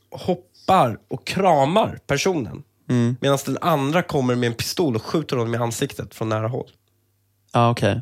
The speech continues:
Speaker 2: För att han inte ska kunna trycka på någon slags
Speaker 1: Ja.
Speaker 2: knapp, typ.
Speaker 1: Man ska sikta på <laughs> hjärnstammen eller vad det är, liksom.
Speaker 2: Ja.
Speaker 1: Eh, det är ganska sjukt.
Speaker 2: Ja.
Speaker 1: Men det gjorde man inte. Man, man, man tacklade honom.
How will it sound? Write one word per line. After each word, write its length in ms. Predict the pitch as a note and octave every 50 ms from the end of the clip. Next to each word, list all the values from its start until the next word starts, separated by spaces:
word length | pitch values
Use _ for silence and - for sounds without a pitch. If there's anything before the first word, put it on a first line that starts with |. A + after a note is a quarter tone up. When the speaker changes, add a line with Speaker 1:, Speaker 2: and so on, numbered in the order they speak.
| -
Speaker 2:
För 120 | - - B2
att 80 | A2+
han 120 | - A#2 A2
inte 120 | G#2+ -
ska 120 | - - -
kunna 220 | - A2+ G#2+ G#2+
trycka 480 | - - - - A#2+ - _ - C3+ C3+
på 140 | - B2
någon 160 | A2 G#2+ G#2+ G#2
slags 300 | - C3+ C3+ C3 C3+ C3+
Speaker 1:
Ja. 40 | -
Speaker 2:
knapp, 280 | - A#2 A2+ - - -
typ. 240 | - C#3 C#3+ - -
Speaker 1:
Man 120 | C#3+ D3+ D3
ska 220 | D3+ - D#3 D3+
sikta 480 | D3+ - - E3+ E3 - - - - E3
på 120 | D#3+ D#3+
<laughs> 180 | D3 - - -
hjärnstammen 800 | F#3 D#3 C#3 C3+ C3 - - - E3 E3 E3 D#3+ C#3+ B2 A#2+
eller 180 | B2+ B2+ C3+ C3+
vad 120 | B2 A#2
det 60 | A2+ -
är, 80 | - -
liksom. 380 | - A#2+ A#2+ A#2+ A2+ G#2+ G#2+ A#2+ - - _ _ _ _ _ _
Speaker 2:
Ja. 100 | - -
Speaker 1:
Eh, 300 | A#2+ A2+ A2 G#2+ A2 A#2 B2 - _ _ _ _ _ _
det 100 | - A#2+
är 40 | A#2+
ganska 240 | A2 A#2 G#2+ - -
sjukt. 500 | - - - C3 A#2 A#2+ A#2 - - - _ - - - - - _ -
Speaker 2:
Ja. 280 | C#3+ C3 A#2 A#2 C3 -
Speaker 1:
Men 120 | E3 G3
det 80 | G#3 B3
gjorde 200 | A#3+ G#3+ F#3 F#3+
man 100 | G3 G3+
inte. 160 | F#3 - -
Man, 220 | C3 C#3+ D#3+ D#3+ F3
man, 260 | F#3 F#3 F#3 E3 E3+
man 120 | F#3 -
tacklade 440 | F3 - B3+ A3+ - F#3 F3+ E3+ E3
honom. 300 | B2+ - G3 D#3 C3+ C3